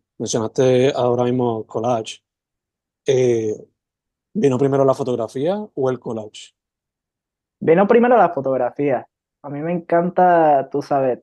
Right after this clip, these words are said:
Speaker 2: traer, yo soy bien, yo soy una persona que no le gusta ser vocal mucho, y entonces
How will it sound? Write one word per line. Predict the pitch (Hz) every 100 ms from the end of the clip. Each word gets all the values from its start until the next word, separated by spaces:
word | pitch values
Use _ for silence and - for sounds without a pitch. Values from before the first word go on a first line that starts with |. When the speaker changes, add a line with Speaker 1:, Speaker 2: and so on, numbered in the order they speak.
| _ _
Speaker 2:
traer, | 131 127 127 139 151 151 135 -
yo | 143
soy | 139 165 170 170
bien, | 170 170 175 175 170 165 160 _ _ _
yo | - 151
soy | 175
una | 185 190
persona | 185 180 180 175
que | 160
no | 147
le | 147 160
gusta | 165 - 165
ser | - 165
vocal | 160 160 151 156 156
mucho, | 156 156 - 147 - _ _ _ _ _
y | - 127
entonces | 139 139 139 131 131 - 147 147 143 139 135